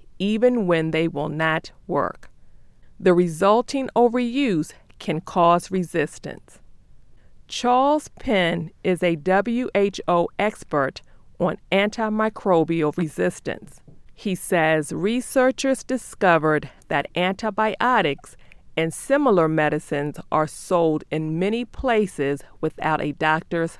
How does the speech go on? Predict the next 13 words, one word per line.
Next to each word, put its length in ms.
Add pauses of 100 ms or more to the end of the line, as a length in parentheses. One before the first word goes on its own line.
prescription. 720 (460)
He 180
says 560
this 360
increases 680
the 120
possibility 1080 (420)
of 160 (120)
overuse 720
of 200
antibiotics 1200 (320)
and 240
increases 800